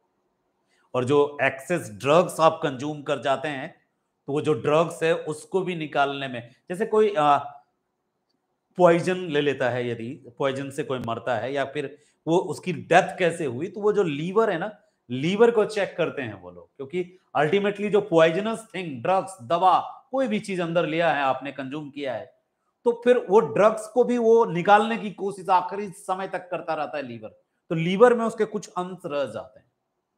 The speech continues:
इसलिए लीवर बहुत इंपॉर्टेंट हो जाता है। ये जो विटामिन भी रिलीज करता है कुछ, ये, सॉरी, विटामिन को संग्रहित करता है, खनिज पदार्थ को संग्रहित करता है और ग्लाइकोजन के फॉर्म में जो एक्स्ट्रा ग्लूकोज है उसको भी संग्रहित करता है।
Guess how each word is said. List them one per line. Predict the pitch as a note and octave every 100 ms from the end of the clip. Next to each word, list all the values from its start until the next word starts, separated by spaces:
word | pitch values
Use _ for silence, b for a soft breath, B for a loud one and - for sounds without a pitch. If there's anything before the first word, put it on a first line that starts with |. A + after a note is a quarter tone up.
| _ _ _ _ _ _ _ _ _ -
इसलिए | D#3 F#3 F3
लीवर | D#3+ D#3+ E3 - -
बहुत | C3+ D#3
इंपॉर्टेंट | D3+ C#3 C#3+ D3 C3+ C3
हो |
जाता | G2 F2 -
है। | - _ _ _ _ _ _ _ _ _ _ _ _ _ _ _ _ -
ये | B2 E3+
जो | F#3
विटामिन | D3+ D3+ F3+ G#3 G#3+ G#3+ -
भी | D#3 G3
रिलीज | G3+ G#3+ -
करता | G#3+ G3 G#3
है | G#3
कुछ, | G#3 G3
ये, | D3+ D#3+ E3 D3
सॉरी, | C#3+ D3+
विटामिन | A#2+ C#3 E3 G3+
को | G#3
संग्रहित | A3+ F#3 E3+ F#3 A3 -
करता | G#3+ G3 G#3+
है, | G#3+ - B B
खनिज | E3+ E3+ G#3 D#3+
पदार्थ | D#3+ D3+ G3 -
को | A#3
संग्रहित | G#3+ G3+ G3 G#3 G#3
करता | G#3+ G#3 G#3
है | G3+ - _ _ _ _ _ -
और | E3 C3
ग्लाइकोजन | D#3+ F3+ G#3+ B3+ G3+ A3
के | G#3+ G#3
फॉर्म | G3+ F#3 F#3+
में | G3+
जो | F#3
एक्स्ट्रा | E3 - - G3
ग्लूकोज | D3+ E3+ F#3+ F#3
है | F3+
उसको | F3 -
भी | G3+
संग्रहित | G3+ G3 F#3+ G3+ G3
करता | F#3+ F3+
है। | F#3+